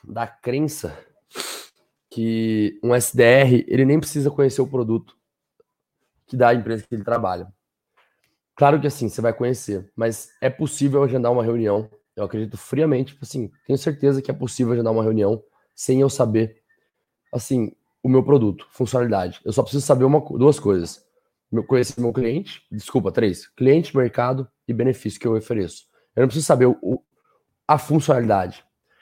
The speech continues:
Eu não preciso saber que um C R M vai ter um, um relatório de X P T O. Eu posso falar que o cara vai gerir melhor a jornada de vendas dele e com isso vai ter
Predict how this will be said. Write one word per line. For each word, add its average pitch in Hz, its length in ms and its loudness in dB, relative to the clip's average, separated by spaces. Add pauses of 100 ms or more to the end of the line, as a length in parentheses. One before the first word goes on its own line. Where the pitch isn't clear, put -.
(340)
Eu 127 60 2
não 135 40 4
preciso 175 220 0
saber 135 600 2
que - 60 -4
um 135 120 2
C 131 120 -2
R 120 220 0
M 143 160 2
vai 120 180 -2
ter 131 260 0
um, 120 640 -2 (600)
um 117 380 -2
relatório 127 640 4
de 117 100 -4
X - 180 -10
P 127 140 -2
T 135 120 0
O. 98 300 4 (800)
Eu 110 100 -6
posso 110 280 -4
falar 117 260 2
que - 80 -10
o - 40 -8
cara 131 200 -2
vai 139 140 2
gerir 139 280 -2
melhor 143 460 0 (840)
a 110 80 -6
jornada 117 680 0 (100)
de 98 140 -4
vendas 107 420 0
dele 113 340 -2
e 120 60 -4
com 113 220 -4
isso 120 360 -4
vai 117 160 0
ter 113 400 -2